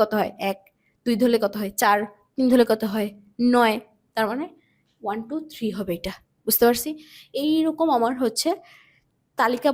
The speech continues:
পদ্ধতিতে প্রকাশ করতে হবে। আমার কি আছে? আমার, আহ, সেট গঠন পদ্ধতিতে দেওয়া আছে, আমার তালিকা পদ্ধতিতে বের করতে হবে। ঠিক আছে? আচ্ছা,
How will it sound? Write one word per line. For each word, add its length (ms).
পদ্ধতিতে 520
প্রকাশ 320
করতে 200
হবে। 200
আমার 160
কি 60
আছে? 200
আমার, 260
আহ, 220
সেট 140
গঠন 260
পদ্ধতিতে 460
দেওয়া 240
আছে, 200
আমার 140
তালিকা 320
পদ্ধতিতে 400
বের 220
করতে 220
হবে। 200
ঠিক 180
আছে? 120
আচ্ছা, 220